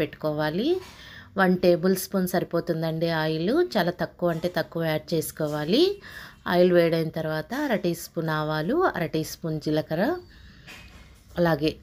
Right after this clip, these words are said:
అర టీ స్పూన్ పచ్చిశనగపప్పు, అర టీ స్పూన్ మినపప్పు యాడ్ చేసుకోవాలి. తర్వాత ఒక ఎండుమిర్చి తుంచి వేసుకోవాలి. ఇక్కడ వెల్లుల్లి రెబ్బలు యాడ్ చేస్తున్నానండి, కచ్చాపచ్చాగా పొట్టుతో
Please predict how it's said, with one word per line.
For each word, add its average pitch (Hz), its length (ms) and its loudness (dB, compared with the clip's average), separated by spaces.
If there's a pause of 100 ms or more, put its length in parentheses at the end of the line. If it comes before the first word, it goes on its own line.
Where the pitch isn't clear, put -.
(100)
అర 170 80 2 (100)
టీ 160 80 4 (140)
స్పూన్ 254 280 -2 (1400)
పచ్చిశనగపప్పు, 165 840 0 (140)
అర 214 80 4 (120)
టీ 175 140 2
స్పూన్ 175 300 -2
మినపప్పు 160 480 -2
యాడ్ 147 240 -4
చేసుకోవాలి. 151 720 0 (2500)
తర్వాత 165 320 2 (120)
ఒక 302 60 -6 (100)
ఎండుమిర్చి 165 480 0 (140)
తుంచి 175 320 -2
వేసుకోవాలి. 156 720 0 (680)
ఇక్కడ 165 200 -6 (200)
వెల్లుల్లి 180 400 8
రెబ్బలు 170 320 2
యాడ్ 156 240 2
చేస్తున్నానండి, 160 720 -2 (180)
కచ్చాపచ్చాగా 165 760 0 (160)
పొట్టుతో 180 360 2